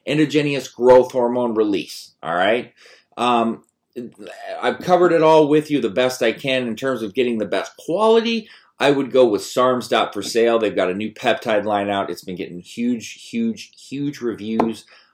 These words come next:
I feel comfortable recommending them because I know the quality, so that's who I would recommend. So, that being said, make sure you're subscribing, hit that like button if you enjoyed the video, and stay tuned for plenty more to come.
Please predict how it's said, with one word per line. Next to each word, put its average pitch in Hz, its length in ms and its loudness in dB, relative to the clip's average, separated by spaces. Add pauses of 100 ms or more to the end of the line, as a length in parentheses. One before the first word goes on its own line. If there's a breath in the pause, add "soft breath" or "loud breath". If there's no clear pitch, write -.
(160 soft breath)
I 127 380 4
feel 127 340 0
comfortable 127 500 0
recommending 113 580 0
them 110 180 -2
because 95 240 -6
I 90 80 -2
know 95 200 -6
the 92 100 -2
quality, 95 540 -2
so 85 220 -4
that's 98 240 -2
who 90 120 -2
I 90 120 0
would 80 160 -8
recommend. 71 520 -10
So, - 380 2 (420 loud breath)
that 139 300 2
being 185 200 2
said, 185 460 4 (240 loud breath)
make 120 200 0
sure 170 180 2
you're 175 120 4
subscribing, 160 680 2
hit 143 200 0
that 151 180 4
like 160 260 2
button 165 200 0
if 151 100 -8
you 156 100 -2
enjoyed 156 280 0
the 139 80 -8
video, 156 260 2
and 104 100 -4
stay 147 300 4
tuned 156 260 -4
for 113 80 0
plenty 127 260 -2
more 147 140 2
to 151 80 -2
come. 127 240 -2